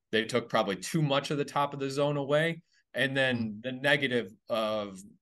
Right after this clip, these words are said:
Speaker 1: what you worry about with the auto zone comes in, where swing rates went way down. Hitters were much more passive because the game was such a narrow field,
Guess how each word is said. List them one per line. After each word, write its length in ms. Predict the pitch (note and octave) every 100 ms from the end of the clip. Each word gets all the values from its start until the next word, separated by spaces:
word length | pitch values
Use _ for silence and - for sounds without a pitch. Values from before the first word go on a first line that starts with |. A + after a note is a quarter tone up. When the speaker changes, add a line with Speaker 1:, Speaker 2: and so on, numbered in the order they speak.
| _
Speaker 1:
what 320 | B2 C3 B2
you 80 | A#2
worry 260 | A#2 A2+
about 260 | G#2 G#2 G2+
with 100 | F#2
the 160 | G2 F#2+
auto 220 | G2 F#2
zone 220 | F#2 F#2
comes 280 | F#2 F#2+ F2+
in, 160 | F2
where 340 | E2+ F#2+ F2 - _ _ _
swing 420 | - - C#3 D3+
rates 280 | C3 A#2+ -
went 300 | A2+ G#2 G2
way 200 | G#2 A2+
down. 360 | G2 G#2 G2 F#2+
Hitters 380 | - C#3 B2+ B2
were 100 | G#2+
much 300 | A#2+ B2 B2+
more 240 | A#2+ G#2
passive 640 | - A#2+ A#2+ - A#2 G2+
because 500 | F#2+ A2 A#2+ G#2+ F2+ - - - _ _
the 140 | A#2
game 480 | A#2 G#2 C3+ C#3 B2+
was 260 | A#2+ A2+ -
such 340 | - D3 C#3+
a 60 | C3
narrow 460 | A#2 A#2+ B2+ B2+ A#2
field, 580 | - A#2+ B2 E3 F3